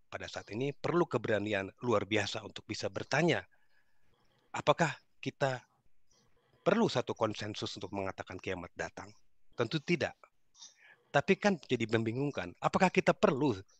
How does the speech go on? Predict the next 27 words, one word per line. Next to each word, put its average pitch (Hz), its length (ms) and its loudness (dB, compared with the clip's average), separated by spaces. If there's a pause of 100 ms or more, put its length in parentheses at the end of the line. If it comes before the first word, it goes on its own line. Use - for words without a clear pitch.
(160)
sampai 113 320 -2
politisi 113 580 -2
untuk 101 220 -8
menyampaikan 95 640 -4 (160)
berita-berita 92 580 -8
buruk? - 300 -14 (880)
Kekacauan 147 560 6
pandemi 139 400 4
ini 160 120 0
disebabkan 123 560 0
oleh 107 160 -4
ketidakmampuan 104 720 -6
melacak 98 480 -4
dan 101 140 -6
mengakui 101 500 -8
asal-muasal 95 680 -6
pandemi 98 480 -10 (440)
berasal 104 480 0
dari 92 320 -4
peradaban 90 560 -6
kita - 160 -12
sendiri, 110 480 0 (160)
dari 90 320 -10
internal 90 480 -6
hidup - 320 -12
kita - 160 -8
sendiri, 101 400 -4